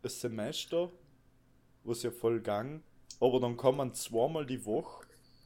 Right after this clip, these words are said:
am Dienstag und am Donnerstag von sechs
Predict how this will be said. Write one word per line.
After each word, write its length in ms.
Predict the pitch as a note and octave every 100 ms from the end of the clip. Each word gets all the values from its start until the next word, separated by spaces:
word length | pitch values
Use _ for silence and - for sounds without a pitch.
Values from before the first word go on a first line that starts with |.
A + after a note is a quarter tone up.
| - - - -
am 200 | A#2+ A2+
Dienstag 520 | A2+ C#3+ E3+ - D3
und 160 | C3+ A#2+
am 160 | A#2 G#2+
Donnerstag 720 | A#2 E3+ E3+ - D3+ D#3 D#3
von 580 | - A2+ B2+ B2 A#2 G#2+ - _ _ _ _ _ -
sechs 600 | - - C#3 B2+ -